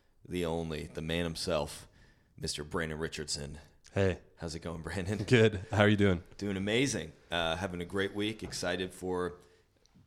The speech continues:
Speaker 1: this episode of The Forum. It's gonna be a good one.
Speaker 2: Yeah, it's, uh,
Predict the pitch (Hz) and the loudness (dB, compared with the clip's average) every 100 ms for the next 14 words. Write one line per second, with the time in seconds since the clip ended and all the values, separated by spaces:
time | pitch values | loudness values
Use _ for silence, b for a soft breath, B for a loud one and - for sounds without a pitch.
0 | - 98 92 90 82 82 80 73 85 87 | -4 -2 0 -2 -2 -4 -4 -6 -4 -2
1 | 78 - 87 87 76 87 82 71 69 - | -4 -8 -6 -6 -4 -4 -4 -6 -10 -18
2 | _ - 110 165 92 - 104 - - - | _ 4 6 6 2 -2 -4 -2 -4 -2
3 | - 98 101 85 73 - | 0 2 2 0 -4 -8